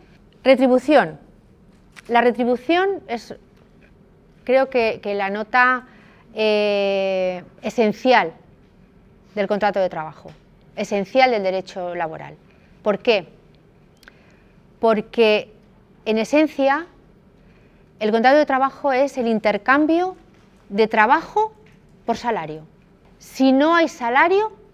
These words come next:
no hay causa del contrato y, por tanto,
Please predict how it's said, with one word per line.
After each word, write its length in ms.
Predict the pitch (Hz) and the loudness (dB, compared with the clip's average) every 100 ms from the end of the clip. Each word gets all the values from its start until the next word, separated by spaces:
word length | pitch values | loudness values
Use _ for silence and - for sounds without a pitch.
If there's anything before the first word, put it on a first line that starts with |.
| - | -8
no 160 | 220 | 0
hay 80 | 269 | 2
causa 540 | 269 165 170 - 175 151 _ _ | 2 -4 -8 -12 -20 -20 _ _
del 140 | 208 196 | -12 -10
contrato 560 | 202 190 175 165 160 156 _ _ _ _ _ - | -10 -10 -10 -12 -16 -20 _ _ _ _ _ -10
y, 80 | |
por 180 | 226 208 | -4 -4
tanto, 540 | - 254 294 294 392 | -2 0 0 -2 -4